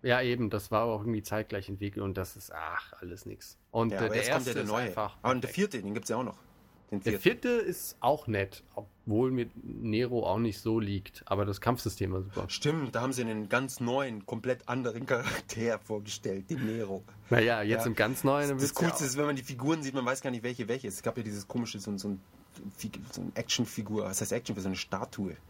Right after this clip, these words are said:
Speaker 2: wo sie so aufeinander zurennen.
Speaker 1: <laughs>
Speaker 2: Ja,
Speaker 1: Sieht
Speaker 2: ich,
Speaker 1: aus,
Speaker 2: ich
Speaker 1: als
Speaker 2: hab
Speaker 1: wäre
Speaker 2: immer
Speaker 1: es ein
Speaker 2: Bilder
Speaker 1: Spiegel.
Speaker 2: davon gesehen, ich wusste gar nicht, welcher welcher ist.
Speaker 1: Ach, sehr schön.
Speaker 2: Hatte er nur den Arm und hatte er auch ein Schwert und Pistole gehabt?
Speaker 1: Nee, das hat er auch gehabt, Schwert und Pistole.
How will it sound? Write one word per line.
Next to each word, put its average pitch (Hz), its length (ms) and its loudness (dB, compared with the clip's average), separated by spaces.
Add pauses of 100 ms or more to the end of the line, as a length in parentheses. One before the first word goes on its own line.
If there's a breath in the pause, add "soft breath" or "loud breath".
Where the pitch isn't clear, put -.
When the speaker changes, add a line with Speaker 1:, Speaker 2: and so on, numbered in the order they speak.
(500 loud breath)
Speaker 2:
wo - 60 -6
sie 98 140 -2
so 98 160 -2
aufeinander 98 480 0
zurennen. 92 500 -2 (800)
Speaker 1:
<laughs> - 520 -2
Speaker 2:
Ja, 190 80 8
Speaker 1:
Sieht - 120 0
Speaker 2:
ich, - 260 -12
Speaker 1:
aus, - 0 -
Speaker 2:
ich - 0 -
Speaker 1:
als - 0 -
Speaker 2:
hab 107 120 4
Speaker 1:
wäre 127 100 0
Speaker 2:
immer 131 180 0
Speaker 1:
es 135 120 2
ein - 20 -
Speaker 2:
Bilder 143 180 -2
Speaker 1:
Spiegel. 175 220 2
Speaker 2:
davon 160 240 -2
gesehen, 151 180 -4
ich 135 80 -6
wusste 160 200 -6
gar 135 100 2
nicht, 123 100 -6
welcher 131 220 -4
welcher 127 200 -6
ist. - 200 -14 (180)
Speaker 1:
Ach, 107 120 -6
sehr 107 200 -12
schön. 101 180 -12 (680)
Speaker 2:
Hatte 135 260 -2
er 151 80 -2
nur 160 120 0
den 147 160 -2
Arm 151 280 0
und 269 80 -4
hatte 240 160 -4
er 180 80 -2
auch 175 60 -4
ein 165 100 -4
Schwert 120 320 -2
und 113 100 -8
Pistole 110 380 -6
gehabt? 95 320 -6 (920)
Speaker 1:
Nee, 139 240 4
das 104 180 -4
hat 165 100 4
er 208 80 4
auch 180 120 0
gehabt, - 340 0
Schwert 85 180 -4
und 92 100 -8
Pistole. 92 360 -10